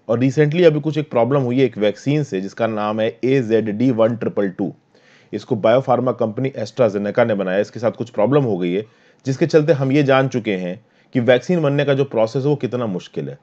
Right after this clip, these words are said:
अभी क्या-क्या बताया गया इस आर्टिकल में, ये जब मैं आर्टिकल डिस्कस करूंगा तो आपको बताऊंगा। और एक आर्टिकल मैं आपके साथ ये डिस्कस करूंगा, रीथिंकिंग द डिफेंस डॉक्ट्रिन।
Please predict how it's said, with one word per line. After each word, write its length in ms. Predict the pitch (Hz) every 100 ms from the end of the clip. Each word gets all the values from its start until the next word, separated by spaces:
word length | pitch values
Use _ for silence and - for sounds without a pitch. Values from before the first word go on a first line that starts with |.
| -
अभी 140 | 92
क्या-क्या 380 | 104 131 131 156
बताया 280 | 127 120 117
गया 140 | 117
इस 80 | 117
आर्टिकल 380 | 113 98 101 113
में, 120 | 143
ये 80 | 151
जब 120 | 113
मैं 140 | 107 101
आर्टिकल 280 | 92 107
डिस्कस 260 | 98 - 98
करूंगा 280 | 98 101 143
तो 120 | 143
आपको 220 | 80 -
बताऊंगा। 420 | 76 76 69 69 76 _ _ _ _ _ _ _ _ _ -
और 220 | 143 156
एक 180 | 160 151
आर्टिकल 300 | 147 139 151
मैं 140 | 135
आपके 200 | 127 120
साथ 160 | 123 113
ये 100 | 104
डिस्कस 300 | 110 110 113
करूंगा, 240 | 123 127 131 101
रीथिंकिंग 840 | 139 151 - 120 120 120 139 117
द 40 |
डिफेंस 580 | 123 92 98 - 117 117
डॉक्ट्रिन। 480 | 85 76 - 80 71